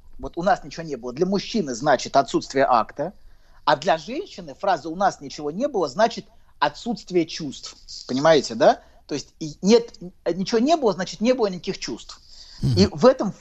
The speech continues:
Speaker 1: в этом фундаментальное различие между мужской и женской позицией в, а, в отношении, а, в отношении объекта и в отношении любви. То есть, ж-, а, например,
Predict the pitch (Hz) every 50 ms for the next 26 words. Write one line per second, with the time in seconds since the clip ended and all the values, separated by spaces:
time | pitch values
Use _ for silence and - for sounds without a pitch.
0 | - - - 131 135 240 254 - 254 190 - - 190 180 151 170 165 165 160 -
1 | - 196 214 214 196 190 170 156 156 156 143 131 156 180 180 - - - 117 107
2 | 117 131 143 135 120 117 113 104 - _ _ - - - - 151 160 151 - -
3 | - 208 240 247 220 170 131 156 175 175 165 - 147 113 - 135 131 127 135 113
4 | - - - 95 80 82 104 101 117 139 135 131 131 131 123 117 113 - - -
5 | - - _ - - 123 117 131 135 - - 135 131 - - 180 180 165 165 156
6 | 147 139 123 - - - - - - 117 131 131 127 127 127 123 117 - - -
7 | 123 123 139 - 147 139 135 - - 175 160 160 151 147 135 135 151 214 233 233
8 | - 165 139 127 131 - 139 127 - 170 151 147 135 139 139 131 127 117 107 95
9 | - - - _ _ - _ - - - - _ - 147 - - - - - -
10 | - - 151 135 208 - 165 160 151 151 147 147 151 143 - - 156 175 - -
11 | 220 220 214 175 - -